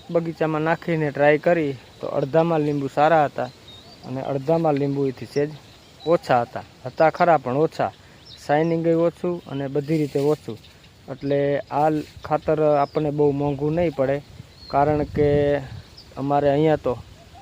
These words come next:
ટનના ભાવ બાવીસો થી ત્રેવીસો રૂપિયા એક ટનનો ભાવ લે છે અને એક છોડવે એક કિલોનું પ્રમાણ અમે અત્યારે રાખી. એટલે તમારી જમીનને અનુકૂળતા હોય, તમારા પાણીને અનુકૂળતા હોય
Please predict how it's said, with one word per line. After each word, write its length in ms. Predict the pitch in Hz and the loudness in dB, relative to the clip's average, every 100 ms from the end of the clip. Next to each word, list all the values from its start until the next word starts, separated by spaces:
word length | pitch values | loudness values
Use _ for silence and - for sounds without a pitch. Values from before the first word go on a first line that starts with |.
| - - | -20 -8
ટનના 480 | - 156 165 156 120 | -2 0 2 0 4
ભાવ 240 | 143 156 151 139 | 6 8 6 4
બાવીસો 340 | 143 160 151 147 | 2 0 -2 -10
થી 200 | - 135 | -10 -2
ત્રેવીસો 360 | 151 156 151 | 0 0 -2
રૂપિયા 380 | 143 135 139 - 170 | -2 -2 -4 0 -2
એક 100 | 170 - | 0 -2
ટનનો 260 | 139 131 117 | 0 0 2
ભાવ 220 | 131 135 156 | 2 4 4
લે 80 | 151 | 2
છે 80 | 135 - - - - - | 0 -10 -20 -20 -20 -12
અને 120 | 131 - 131 | -10 -4 -2
એક 80 | - - | -2 -4
છોડવે 400 | - 165 175 151 113 - - - | 2 4 6 4 0 -8 -20 -12
એક 180 | 147 180 - | -6 -6 -4
કિલોનું 380 | 160 151 139 127 | 0 2 0 -2
પ્રમાણ 320 | 147 165 147 | 0 2 2
અમે 120 | 143 139 | 2 0
અત્યારે 340 | 127 127 127 147 - - - - 117 135 | 0 -2 -4 -6 -12 -20 -20 -20 0 4
રાખી. 340 | 160 - 113 107 - | 4 2 -8 -10 -18
એટલે 280 | - 151 156 156 156 165 - - - - | -4 2 4 4 2 -2 -14 -20 -20 -6
તમારી 380 | 143 156 156 123 | 0 2 0 0
જમીનને 420 | 139 160 170 170 165 | -2 0 0 0 0
અનુકૂળતા 520 | 165 156 160 165 165 | -2 -4 -6 0 4
હોય, 340 | 156 165 165 160 - - | 4 4 2 -4 -14 -10
તમારા 400 | 139 143 147 139 127 | -4 0 0 0 -2
પાણીને 360 | 135 156 165 | 0 0 0
અનુકૂળતા 560 | 156 160 151 156 - 151 | -2 -2 -4 -6 0 2
હોય 160 | 156 | 2